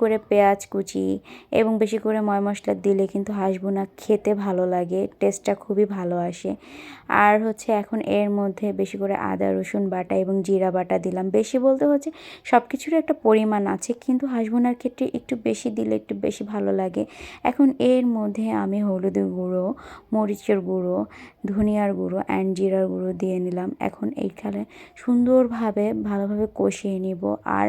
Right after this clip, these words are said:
হাঁসের মাংস যত বেশি কষাবেন ঠিক তত বেশি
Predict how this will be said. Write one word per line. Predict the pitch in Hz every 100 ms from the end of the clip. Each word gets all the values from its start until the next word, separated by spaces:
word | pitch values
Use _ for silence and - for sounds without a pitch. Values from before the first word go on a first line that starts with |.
| 208
হাঁসের | 202 - 220 214
মাংস | 196 196 214 240 - - -
যত | 220 214 233 214
বেশি | 214 214 -
কষাবেন | 202 196 202 208 208
ঠিক | - - _
তত | 202 196 214 190
বেশি | 202 -